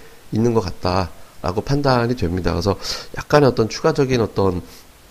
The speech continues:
그 하락은 더 나올 수는 있겠지만, 이게 궁극적으로 보면 점진적인 어떤 반등 타진 뭐 이런 것들이 좀 그 시도도 점-, 후반부로 가면은 좀 이루어질 가능성이 좀 높죠. 그러니까 예를 들어서 뭐 핑계가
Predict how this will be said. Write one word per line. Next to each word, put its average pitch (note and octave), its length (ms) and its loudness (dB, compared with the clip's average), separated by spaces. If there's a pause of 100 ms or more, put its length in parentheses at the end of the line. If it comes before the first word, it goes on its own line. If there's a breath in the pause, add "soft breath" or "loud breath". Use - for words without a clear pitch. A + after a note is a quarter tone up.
(580)
그 F#2 440 0
하락은 D3 480 2
더 G#2+ 120 0
나올 F#2+ 280 2
수는 D#3 220 -4
있겠지만, G2+ 520 -2 (400 loud breath)
이게 G#2 80 -6
궁극적으로 A#2+ 640 0
보면 A2 440 0 (340 loud breath)
점진적인 A2 560 0
어떤 F#2 220 -4
반등 A2+ 360 -2
타진 B2+ 480 0
뭐 A#2+ 140 -2
이런 A2+ 160 2
것들이 G#2 340 0
좀 F#2 280 0 (520 loud breath)
그 E2+ 320 0
시도도 C3+ 380 -2
점-, F2+ 200 0 (140)
후반부로 C#3 460 2
가면은 F#2+ 340 2
좀 F#2 100 -4
이루어질 G2 300 2
가능성이 F2 480 0
좀 F#2 180 -2
높죠. E2+ 280 -2
그러니까 F2+ 240 -2
예를 F2+ 80 4
들어서 G2 200 2
뭐 F2+ 160 -2
핑계가 B2+ 460 0